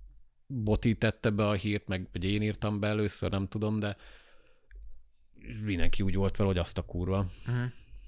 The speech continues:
Speaker 1: Te
Speaker 2: De
Speaker 1: hogy
Speaker 2: azért
Speaker 1: álltál ehhez a fickóhoz?
Speaker 2: Mm, pff, hát, nekem nincs túl nagy személyes kötődésem a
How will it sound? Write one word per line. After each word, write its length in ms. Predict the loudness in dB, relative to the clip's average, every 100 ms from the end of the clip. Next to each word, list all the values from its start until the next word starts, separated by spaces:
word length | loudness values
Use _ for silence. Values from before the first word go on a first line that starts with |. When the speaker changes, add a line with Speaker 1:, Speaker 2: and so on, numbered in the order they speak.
| -18 4
Speaker 1:
Te 100 | 8
Speaker 2:
De 60 | 10
Speaker 1:
hogy 100 | 10
Speaker 2:
azért 200 | 10 8
Speaker 1:
álltál 160 | 8
ehhez 180 | 8 6
a 60 | 4
fickóhoz? 720 | 2 0 0 2 2 0 -4 -14 -6
Speaker 2:
Mm, 320 | -2 0 0 -2 -8 0
pff, 340 | 4 4 4 0
hát, 460 | 6 6 6 2 -10 0
nekem 300 | 2 4 6
nincs 220 | 6 4
túl 180 | 0 2
nagy 140 | 4
személyes 400 | 2 2 2 2
kötődésem 560 | 2 2 4 4 4 2
a 160 | 0